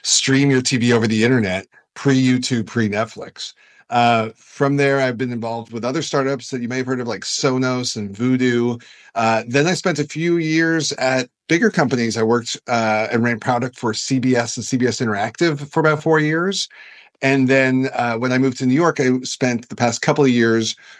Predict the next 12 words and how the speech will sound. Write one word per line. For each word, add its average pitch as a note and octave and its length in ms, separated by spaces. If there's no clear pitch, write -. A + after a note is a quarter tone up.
running B2 440
product C3+ 360
and C3 100
innovation A#2 540
at G2+ 100
Warner G#2 300
Media. G2+ 580
And A#2+ 520
I A#2 120
left B2+ 380
there B2 340
in A#2+ 400